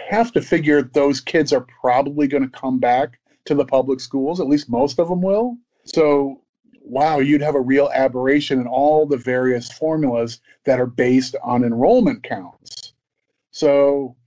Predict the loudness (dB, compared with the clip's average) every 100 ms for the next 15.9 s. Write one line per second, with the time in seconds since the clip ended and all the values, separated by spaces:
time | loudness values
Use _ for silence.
0 | _ -20 _ _ _ -4 -2 -6 -12 -4
1 | 0 2 2 2 2 2 2 0 0 -6
2 | -6 -4 -2 -2 -4 -8 -8 -8 -6 -2
3 | -2 -2 -6 -8 -8 -6 -6 -4 -2 0
4 | -2 -6 -8 -6 -8 -8 -8 -8 0 2
5 | 2 0 2 2 0 0 -2 -2 -4 -2
6 | -2 -2 -2 -4 -6 _ 0 0 0 -4
7 | 0 2 2 -2 -12 -20 _ _ 0 2
8 | 2 0 2 2 2 2 0 -2 -2 -2
9 | 0 0 -2 -2 -4 -2 -6 -6 -12 0
10 | 2 4 2 2 0 0 -4 -6 -4 -2
11 | -4 -6 -10 -10 -6 0 0 0 0 0
12 | 0 2 2 2 0 -4 _ _ _ -20
13 | -4 0 2 0 -2 2 2 2 0 0
14 | 0 0 -6 -4 -6 -4 -6 -6 -6 -4
15 | -4 -6 -8 -8 -2 0 2 0 -2